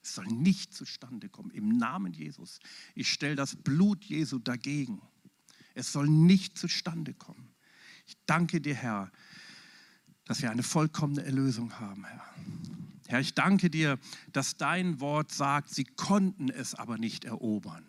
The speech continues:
Sie konnten Jerusalem nicht erobern. Jerusalem war resistent gegen die Angriffe des Feindes. Herr, und das ist auch bei uns so. Halleluja.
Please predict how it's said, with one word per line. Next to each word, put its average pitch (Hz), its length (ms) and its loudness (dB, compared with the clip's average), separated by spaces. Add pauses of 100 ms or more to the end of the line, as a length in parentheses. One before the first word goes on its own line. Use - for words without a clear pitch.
Sie - 180 -12
konnten 143 520 -4
Jerusalem 95 720 -10
nicht 117 300 -12
erobern. 98 480 -16 (600)
Jerusalem 127 640 0
war 110 180 -2
resistent 143 880 -6 (260)
gegen 123 220 -6
die 120 240 -12
Angriffe 131 500 -8
des 120 200 -14
Feindes. 98 600 -16 (240)
Herr, 110 120 -12
und 110 160 -10
das 123 160 -4
ist 123 140 -8
auch 110 120 -16
bei - 140 -18
uns 98 320 -16
so. - 120 -20 (720)
Halleluja. 107 680 -12